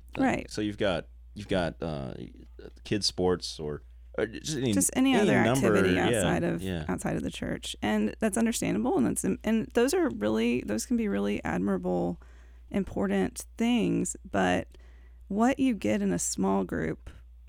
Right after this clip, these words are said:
Speaker 2: the, the depth that you grow from, like, the, the depth of the relationships that form out of these groups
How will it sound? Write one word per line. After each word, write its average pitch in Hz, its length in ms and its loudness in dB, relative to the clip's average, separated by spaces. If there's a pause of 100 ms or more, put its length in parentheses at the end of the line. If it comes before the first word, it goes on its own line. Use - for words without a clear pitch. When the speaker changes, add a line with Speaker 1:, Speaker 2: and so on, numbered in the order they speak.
(100)
Speaker 2:
the, - 420 0 (400)
the 190 100 -4
depth 208 460 0
that 208 140 -2
you 180 140 -2
grow 175 560 0
from, - 320 -12
like, - 260 -6
the, - 140 -8 (120)
the 190 100 0
depth - 580 -2 (1000)
of 190 140 0
the 185 100 2
relationships 185 920 -2
that - 180 -6
form 214 400 2
out 208 220 0
of 208 140 -2
these 208 220 -2
groups - 540 -4